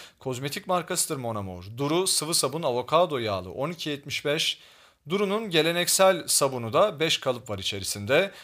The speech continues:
On iki lira, zeytinyağlı olması lazım. Finish makine tuzu bir buçuk kilogramlık kutusunda dokuz elli. Finish Powerball kapsül bulaş-, bulaşık makinesi kapsülü doksanlı kırk sekiz yetmiş beş. Alo Ariel Omo tursil de-, deterjanlarda yüzde yirmi indirim var.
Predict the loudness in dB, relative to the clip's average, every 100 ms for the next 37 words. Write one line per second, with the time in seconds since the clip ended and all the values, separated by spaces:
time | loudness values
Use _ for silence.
0 | -12 -4 -4 -4 -6 -6 -6 -4 -4 -6
1 | -4 -4 -4 -8 -8 -6 2 2 2 -2
2 | -10 -16 -20 _ -4 0 2 2 2 0
3 | 0 0 -2 -2 -4 -2 -2 -2 -4 -6
4 | _ -10 -4 -2 2 0 0 -6 -12 -10
5 | -6 -2 6 6 6 0 -6 -6 -6 -6
6 | -4 0 0 -2 -16 -20 -18 -6 -2 2
7 | 2 2 2 4 4 6 4 2 -2 4
8 | 4 4 -4 -4 -2 0 -2 -2 0 0
9 | 0 -10 -8 -6 -4 4 4 4 -2 -4
10 | -2 -2 2 0 2 -4 -8 -10 -10 -8
11 | -6 -4 -4 -4 0 2 2 0 -6 -18
12 | -20 _ 4 6 8 6 8 8 8 2
13 | 0 -2 0 2 0 -2 -4 0 4 6
14 | 6 6 2 4 2 2 -2 0 0 0
15 | -4 -2 4 4